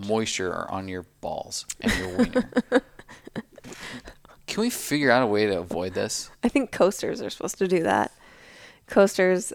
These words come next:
Speaker 2: like, foam is supposed to, like, collect the moisture running down.
Speaker 1: It's so annoying. And then, like, half the time I'm cold. I'm kinda
Speaker 2: Mm-hmm.
Speaker 1: cold at restaurants or blasting the air conditioning.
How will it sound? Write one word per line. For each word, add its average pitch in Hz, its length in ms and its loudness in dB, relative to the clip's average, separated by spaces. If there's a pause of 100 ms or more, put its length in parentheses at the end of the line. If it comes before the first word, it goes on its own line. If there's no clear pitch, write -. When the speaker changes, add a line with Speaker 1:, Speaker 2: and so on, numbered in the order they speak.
Speaker 2:
like, 180 200 0
foam 196 520 2
is 196 100 -2
supposed - 260 -6
to, - 60 -4
like, - 360 -4
collect 185 580 -2
the 220 400 -2
moisture 196 460 -2
running 196 260 -2
down. 208 380 -4
Speaker 1:
It's - 180 -10
so 113 320 -6
annoying. 110 280 -4
And 107 120 -4
then, 101 100 -6
like, 95 140 -4
half 104 140 2
the 170 80 -8
time 98 180 -2
I'm 101 160 -6
cold. - 500 -6 (160)
I'm - 100 -10
kinda 117 180 -2
Speaker 2:
Mm-hmm. 185 100 -2
Speaker 1:
cold 92 180 2
at 90 60 -4
restaurants 95 460 -4
or 90 60 -6
blasting 87 540 -10
the 87 100 -12
air 87 120 -10
conditioning. 101 480 -10